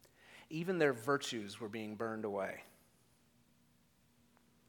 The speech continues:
By virtues, she means all the ways we carry ourselves, all the ways we,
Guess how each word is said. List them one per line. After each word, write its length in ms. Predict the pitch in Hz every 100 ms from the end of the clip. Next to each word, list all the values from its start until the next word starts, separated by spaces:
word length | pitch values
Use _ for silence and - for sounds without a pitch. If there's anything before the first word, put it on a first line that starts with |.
| - -
By 140 | - 127
virtues, 560 | 123 165 - 139 117
she 240 | - - 147
means 240 | 139 143
all 360 | 131 127 175 208
the 120 | 202
ways 420 | 165 165 165 143
we 140 | 135 135
carry 500 | - 151 143 139 123
ourselves, 580 | 110 - 131 110 101
all 240 | - 135 185
the 80 | 190
ways 480 | 175 175 170 147 139
we, 340 | 147 147 135